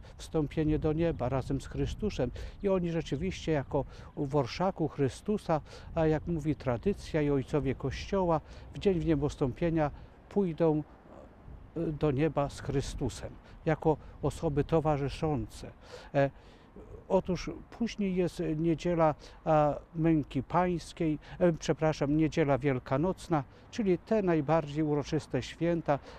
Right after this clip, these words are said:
te, to są święta zwycięstwa życia nad śmiercią,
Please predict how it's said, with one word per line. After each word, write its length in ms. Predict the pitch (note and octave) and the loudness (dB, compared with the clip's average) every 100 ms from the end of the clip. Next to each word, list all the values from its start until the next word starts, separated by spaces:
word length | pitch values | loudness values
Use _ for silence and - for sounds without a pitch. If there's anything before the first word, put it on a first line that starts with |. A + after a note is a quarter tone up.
| - | -6
te, 220 | - E3 C#3+ - - - - | 2 2 2 -6 -20 -20 -20
to 140 | - F3+ | -2 0
są 220 | - D3 | 2 0
święta 600 | - - E3 D#3+ - C#3+ - - - | -2 0 2 2 2 0 0 -12 -20
zwycięstwa 760 | - D#3 D#3+ F3 E3 - - C#3 | -6 0 2 2 0 0 0 2
życia 300 | D#3 - C3+ | 0 -2 0
nad 200 | B2+ - | 0 -4
śmiercią, 680 | - E3+ F#3 E3+ - D3+ | -2 2 2 0 -2 -2